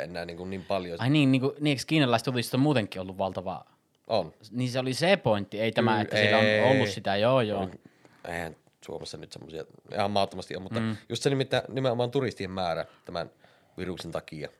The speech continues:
Speaker 1: niin tota,
Speaker 2: Hmm.
Speaker 1: on vähentynyt kuulemma
Speaker 2: Se,
Speaker 1: aika paljon.
Speaker 2: se on varmaan vaikuttanut oikeasti jo aika paljon tuonne niinku Aasian matkailuun muutenkin.
Speaker 1: No ihan varmasti.
Speaker 2: Tosi harm-,
Speaker 1: Ei
Speaker 2: harmillista.
Speaker 1: ole varmaan mikään halpa keissi.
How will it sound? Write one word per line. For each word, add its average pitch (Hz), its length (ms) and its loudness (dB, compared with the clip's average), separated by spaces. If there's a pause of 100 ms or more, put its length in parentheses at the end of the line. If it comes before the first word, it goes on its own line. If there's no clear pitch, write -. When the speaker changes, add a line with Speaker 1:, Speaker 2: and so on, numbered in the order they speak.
(260)
Speaker 1:
niin 80 140 -14
tota, 73 420 -6 (240)
Speaker 2:
Hmm. 101 140 -4 (300)
Speaker 1:
on 95 80 -6
vähentynyt 101 360 2
kuulemma 92 200 -6
Speaker 2:
Se, - 60 -6
Speaker 1:
aika 85 120 -6
paljon. 87 240 -4
Speaker 2:
se - 60 -6
on 110 40 -2
varmaan 110 260 0
vaikuttanut 110 520 0
oikeasti 107 280 -6
jo 107 80 0
aika 110 180 -2
paljon 113 360 6
tuonne 98 320 -4
niinku 104 180 -6
Aasian 101 440 2
matkailuun 95 640 -6
muutenkin. 98 420 -4
Speaker 1:
No - 200 -10
ihan 87 360 -6
varmasti. - 420 -14 (220)
Speaker 2:
Tosi 95 180 -8
harm-, 95 360 -4
Speaker 1:
Ei - 20 -
Speaker 2:
harmillista. 107 460 -4
Speaker 1:
ole 90 80 -2
varmaan 90 220 -6
mikään 87 360 -6
halpa 90 240 -4
keissi. - 360 -12